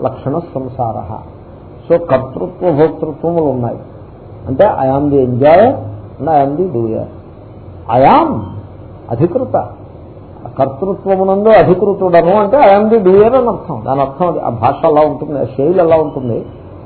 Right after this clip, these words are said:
So అధికృతత్వ విజ్ఞానం. I know that I am the doer. డూయర్ ఎవరండి? నేను. ఇప్పుడు యూనివర్సిటీలో మీరు చేరారు, ఆ, రిజిస్టర్ చేశారు కోర్సుకి. ఇప్పుడు కోర్సుకి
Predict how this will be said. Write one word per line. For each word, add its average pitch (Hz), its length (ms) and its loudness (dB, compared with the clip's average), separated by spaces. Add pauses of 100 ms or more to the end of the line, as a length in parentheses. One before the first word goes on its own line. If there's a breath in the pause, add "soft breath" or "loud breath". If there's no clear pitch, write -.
(220)
So 156 380 6 (400)
అధికృతత్వ 208 640 2
విజ్ఞానం. 185 520 0 (460)
I 131 120 6
know 139 880 2 (640)
that 139 140 -2
I 135 380 4
am 285 160 0 (420)
the 131 140 -4
doer. 110 360 -4 (2500)
డూయర్ 170 280 4
ఎవరండి? 208 680 4 (480)
నేను. 113 340 -6 (400)
ఇప్పుడు 156 200 -4
యూనివర్సిటీలో 185 540 2
మీరు 175 180 0
చేరారు, 147 460 4 (640)
ఆ, 131 120 2
రిజిస్టర్ 151 580 0
చేశారు 151 260 0
కోర్సుకి. - 520 -4
ఇప్పుడు - 540 -8
కోర్సుకి 175 580 0